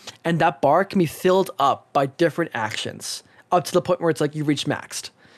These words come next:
So you can, like, choose to dodge, you could choose to, like, block, but that would take up a lot of your time. So you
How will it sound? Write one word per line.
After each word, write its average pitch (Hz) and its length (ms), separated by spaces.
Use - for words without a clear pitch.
So - 160
you 185 60
can, 170 160
like, 156 160
choose 180 260
to 160 80
dodge, 147 580
you 165 60
could 147 160
choose 151 300
to, 151 100
like, 131 220
block, 147 380
but 165 120
that 175 120
would 175 140
take - 180
up 143 60
a 139 60
lot 139 400
of 151 100
your 147 140
time. 170 480
So 170 220
you 165 100